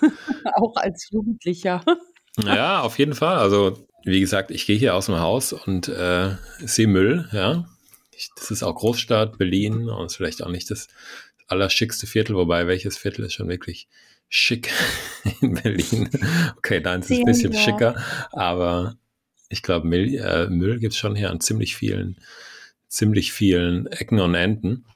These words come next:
Speaker 2: Und, ähm, ja, es wär schon, äh, es wär bitter nötig. Also, es ist sowieso bitter nötig, dass
Speaker 1: Ja.
Speaker 2: da was gemacht wird, ja. Ich denk zwar auch, man braucht sowieso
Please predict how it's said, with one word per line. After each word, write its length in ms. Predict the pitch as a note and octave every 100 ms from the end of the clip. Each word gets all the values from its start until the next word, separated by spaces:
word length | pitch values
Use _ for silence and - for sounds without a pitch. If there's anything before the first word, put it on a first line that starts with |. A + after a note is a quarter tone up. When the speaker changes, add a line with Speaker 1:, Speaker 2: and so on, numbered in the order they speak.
| _ _ _ _ - -
Speaker 2:
Und, 580 | F#2 E2+ E2+ E2+ D#2+ -
ähm, 520 | E2 E2 D#2+ G#2+ - _ -
ja, 280 | - C3+ -
es 120 | -
wär 100 | -
schon, 420 | - D#2+ F#2+ G2+
äh, 480 | G#2 F2 E2+ E2+ E2+ - - _ - _ - -
es 260 | - - -
wär 380 | D#2 D2+ D2 - _
bitter 320 | G2+ - C#3+
nötig. 400 | G#2+ A2+ D3 A#2
Also, 200 | E2 F2
es 400 | D#2 - B2+ -
ist 120 | -
sowieso 300 | - F2 F2+
bitter 240 | B2 G2 F2
nötig, 280 | F2 F#2 E2+
dass 160 | F2+
Speaker 1:
Ja. 80 | F2+
Speaker 2:
da 80 | D#2+
was 180 | D#2 - - - - - -
gemacht 400 | - E2 G#2+ -
wird, 200 | A#2 A2+
ja. 280 | F#2+ F2+ A2
Ich 120 | F#2
denk 180 | - E2+
zwar 180 | - F2+
auch, 120 | D#2+
man 100 | F2+
braucht 280 | - E2 -
sowieso 560 | - F#2 F2+ G#2+ B2+